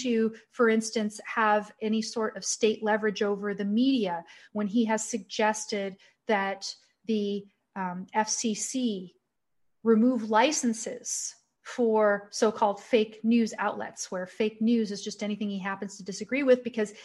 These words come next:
he propagates fake stuff on his Twitter feed as well. You can see me getting animated, a little bit angry here, 'cause he's a walking contradiction in the sense. Um, but, you know, what he is doing there is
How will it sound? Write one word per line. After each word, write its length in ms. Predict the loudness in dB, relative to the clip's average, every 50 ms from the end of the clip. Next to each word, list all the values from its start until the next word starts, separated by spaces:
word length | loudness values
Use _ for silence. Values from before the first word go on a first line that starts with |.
| -20 _
he 200 | -6 -6 -6 -2
propagates 580 | 0 0 0 0 0 0 -2 -2 -2 -4 -8
fake 240 | -4 -2 -2 -2 -2
stuff 300 | -4 -6 -6 -6 -4 -4
on 160 | -6 -6 -6
his 180 | -8 -10 -12 -10
Twitter 220 | -10 -10 -10 -10
feed 260 | -10 -8 -8 -6 -6
as 220 | -6 -6 -6 -2 0
well. 200 | 2 2 0 -2 -6 -14 -8 0
You 60 | 2
can 120 | 2 4
see 80 | 6 6
me 80 | 6 6
getting 300 | 6 6 4 2 0 0
animated, 440 | 0 2 2 0 0 -2 -6 -6
a 40 | -8
little 160 | -6 -6 -4
bit 160 | -4 -4 -6 -4
angry 300 | -6 -6 -6 -4 -4 -4
here, 160 | -6 -6 -8
'cause 120 | -10 -12 -12
he's 160 | -10 -8 -8
a 60 | -4
walking 380 | -2 0 -2 -2 -2 -6 -10 -10
contradiction 640 | -10 -10 -12 -12 -12 -16 -16 -16 -16 -16 -14 -12 -12
in 140 | -10 -12 -12
the 60 | -14
sense. 340 | -14 -12 -12 -12 -12 -12 -16 _ -20 -20 -20 -20 -20 -20 -20 -20 -6 _
Um, 460 | 2 4 4 4 2 2 -2 -4 -8 -14 _ _ _ _ _ _ _ _
but, 480 | -4 0 2 2 2 2 -2 -4 -8 -12 -14 -14 _ _ _ _ _ _ _ _ _ _ _ _ _
you 140 | -4 -2 0
know, 320 | 0 0 -2 -4 -6 -10 -14 _ -6 -2
what 240 | -2 0 -2 -4 -8
he 340 | -8 -4 -4 -2 0 0
is 280 | 0 0 0 -4 -10 -14
doing 640 | _ -4 -2 0 0 2 2 2 2 2 0 0 -2
there 460 | -4 -4 -4 -4 -6 -6 -6 -8 -12 _ _ _ _ _ _
is 720 | -8 -6 -6 -4 -4 -6 -6 -6 -8 -8 -8 -10 -12 -12